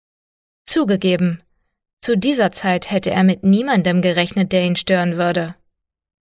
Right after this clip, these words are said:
Der Hinterhof lag verlassen da,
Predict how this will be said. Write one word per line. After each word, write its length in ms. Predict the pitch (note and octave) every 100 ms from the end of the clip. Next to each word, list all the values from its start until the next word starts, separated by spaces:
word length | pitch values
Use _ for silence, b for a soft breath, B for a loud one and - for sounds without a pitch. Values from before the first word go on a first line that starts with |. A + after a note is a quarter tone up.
| _ _ _ _ _ _ _ _ _ _ -
Der 80 |
Hinterhof 580 | A#3+ C4+ C#4 A3+ A3+ G3
lag 220 | G#3 G3
verlassen 520 | G3 G3 F#3+ F3+ F#3 F3
da, 300 | F#3+ F3+